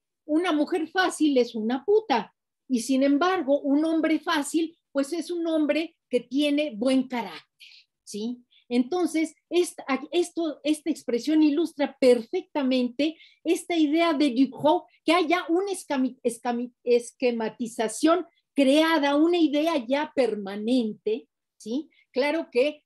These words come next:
Ducrot la explica con su, todo su modelo teórico, sus nociones,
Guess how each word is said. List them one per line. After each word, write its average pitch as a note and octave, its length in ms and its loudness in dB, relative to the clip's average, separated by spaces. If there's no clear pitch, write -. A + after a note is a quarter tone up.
Ducrot A3+ 680 -4
la A3+ 380 -2
explica C4 760 -4
con B3 180 2
su, G#3+ 500 -4
todo C4 260 4
su B3+ 160 -2
modelo G3+ 460 0
teórico, C4 640 4
sus G3+ 300 -12
nociones, B3+ 960 4